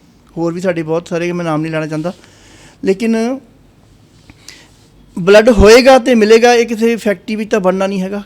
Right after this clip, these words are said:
ਕਿਸੇ ਕੈਮੀਕਲ ਨਾਲ ਤਾਂ ਤਿਆਰ ਨਹੀਂ ਹੋ ਜਾਣਾ, ਇਹ ਸਾਡੇ ਸਰੀਰ ਦੇ ਵਿੱਚੋਂ ਮਿਲਣਾ। ਸੋ ਇਹ ਭਾਵਨਾ ਨਹੀਂ ਹੋਣੀ ਚਾਹੀਦੀ ਹੈਗੀ,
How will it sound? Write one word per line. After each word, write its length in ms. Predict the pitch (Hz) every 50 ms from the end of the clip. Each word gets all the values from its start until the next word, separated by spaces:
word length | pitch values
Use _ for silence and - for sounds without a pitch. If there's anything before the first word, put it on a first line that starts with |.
| _
ਕਿਸੇ 200 | - 196 175 196
ਕੈਮੀਕਲ 420 | 190 - 190 185 196 196 196 202 202
ਨਾਲ 120 | 208 202
ਤਾਂ 100 | 208 202
ਤਿਆਰ 280 | 196 - 196 185 180 175
ਨਹੀਂ 100 | 190 190
ਹੋ 80 | 185
ਜਾਣਾ, 240 | 180 180 175 170 175 - _ _ _ _ _ _ - -
ਇਹ 60 | - 180
ਸਾਡੇ 180 | 202 196 202
ਸਰੀਰ 280 | 196 - 175 185 190 175
ਦੇ 100 | 190 190
ਵਿੱਚੋਂ 240 | 190 185 - 202 185
ਮਿਲਣਾ। 300 | 175 165 160 160 175 185
ਸੋ 180 | 202 202 208
ਇਹ 80 | 214 208
ਭਾਵਨਾ 320 | 214 208 180 160 165 170
ਨਹੀਂ 120 | 175 190 185
ਹੋਣੀ 160 | 185 180 170
ਚਾਹੀਦੀ 300 | - 175 175 185 185 185
ਹੈਗੀ, 180 | 175 165 190